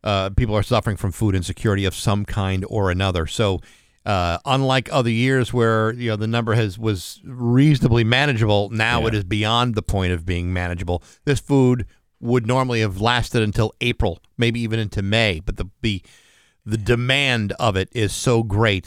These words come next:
Speaker 1: that, uh, here it is, the end of February, and the, the, the, uh, the shelves are looking bare. So if any way you can help,
Speaker 2: Yeah.
Speaker 1: openpantry dot org, and like Steve said, we'll be posting that link on our, uh, social medias, uh, uh,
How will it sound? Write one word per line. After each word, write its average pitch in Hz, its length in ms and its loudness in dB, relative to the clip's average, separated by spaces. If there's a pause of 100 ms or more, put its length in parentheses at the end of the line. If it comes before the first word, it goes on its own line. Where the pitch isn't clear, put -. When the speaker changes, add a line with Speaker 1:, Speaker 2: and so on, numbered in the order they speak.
(100)
Speaker 1:
that, 98 280 -2
uh, 98 380 0
here 117 240 -4
it 113 60 -4
is, 104 120 -8
the 110 120 -2
end 104 100 -2
of 87 80 -6
February, 104 560 0 (400)
and 95 400 -2
the, 104 200 -4
the, 98 280 -4
the, 98 320 -4
uh, 92 60 -2
the 95 100 -2
shelves 110 320 0
are 95 40 -2
looking 92 280 -2
bare. 87 320 -2
So 117 160 0
if 95 120 -2
any 156 240 2
way 139 160 4
you 110 80 -2
can 104 140 -4
help, 107 280 -2
Speaker 2:
Yeah. 73 220 -8 (100)
Speaker 1:
openpantry 127 600 2
dot 110 160 2
org, 107 240 0
and 110 100 2
like 107 200 -2
Steve 101 300 -4
said, 101 200 0
we'll 113 140 0
be 110 100 2
posting 110 400 2
that 95 160 -2
link 95 240 -2 (460)
on 101 160 2
our, 95 200 2
uh, 90 440 -2
social 107 400 0
medias, 95 540 -2
uh, 92 440 -4
uh, 117 380 -10